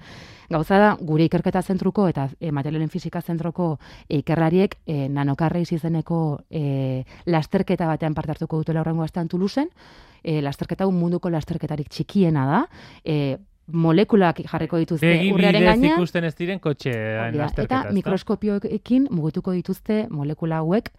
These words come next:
Speaker 1: e, bueno, tunel efektuko mikroskopioekin, e, mundu guztitik joango dira, e, taldeak parte hartzera lasterketa honetan, eta hogeita lau ordu iraungo ditu, eta denera, ba, badirudi mikrometro bat baino gutxiago <laughs> mugituko dituztela molekula hauek,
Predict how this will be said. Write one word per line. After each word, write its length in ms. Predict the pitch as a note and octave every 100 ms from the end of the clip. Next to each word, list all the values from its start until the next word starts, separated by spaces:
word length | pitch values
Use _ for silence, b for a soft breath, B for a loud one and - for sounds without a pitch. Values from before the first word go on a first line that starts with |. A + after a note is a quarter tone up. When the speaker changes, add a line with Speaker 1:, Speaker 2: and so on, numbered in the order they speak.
| B B B
Speaker 1:
e, 140 | D3 C#3+
bueno, 240 | C3 B2+
tunel 220 | D#3 D#3+
efektuko 580 | D3+ E3 E3 F3 E3 D3
mikroskopioekin, 1160 | - D3+ C#3+ - D#3 D#3+ D#3 - - E3 G3 D4+ B B B B
e, 160 | D3+ C#3+
mundu 460 | D3+ D#3 E3 E3
guztitik 340 | D#3+ D3+ D3 -
joango 220 | D3 D3
dira, 500 | C#3+ D3 C#3 C3+ -
e, 200 | D#3 C#3
taldeak 360 | - C3 C#3+ C3
parte 280 | C#3+ -
hartzera 260 | C#3+ - D3+
lasterketa 460 | D3+ C#3 D#3+ E3+ F3
honetan, 200 | - A3+
eta 120 | C3+ - -
hogeita 420 | F#3+ F3+ E3+ F3
lau 240 | G3 G#3+ -
ordu 300 | F3+ E3 F3
iraungo 260 | D#3+ E3+
ditu, 260 | D#3+ D3+ A#3 - B B B B B
eta 240 | - C#3
denera, 320 | B2 B2 C3+ F3+
ba, 100 | C3
badirudi 460 | B2+ C3+ D#3 F3
mikrometro 500 | D#3+ - E3 E3+ D#3
bat 120 | C3+
baino 200 | C3 C3+
gutxiago 400 | B2+ C#3+ D#3 F3
<laughs> 80 | D3
mugituko 320 | D#3+ D#3 -
dituztela 360 | E3+ D#3+ - E3+
molekula 380 | D#3+ D#3+ - D3
hauek, 200 | G3